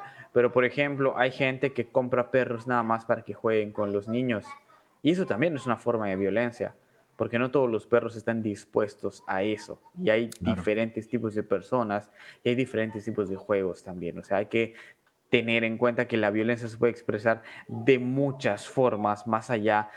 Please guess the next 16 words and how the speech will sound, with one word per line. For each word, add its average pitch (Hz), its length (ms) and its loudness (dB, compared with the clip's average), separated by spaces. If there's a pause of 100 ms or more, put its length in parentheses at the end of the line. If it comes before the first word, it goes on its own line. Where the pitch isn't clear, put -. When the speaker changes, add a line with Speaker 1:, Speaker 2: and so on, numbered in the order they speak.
(260)
Speaker 1:
como 110 240 -2
decía 110 380 0
Efraín, 104 600 -2
citando 95 720 0 (300)
a 87 480 2
Oscar, 101 460 4
que - 60 -16
seguro 107 280 0
citó 98 300 2
a 95 60 6
otra 95 240 0
persona 95 420 -2
porque 95 160 -6
es - 280 -10
farol, 95 360 -4 (580)
que - 480 6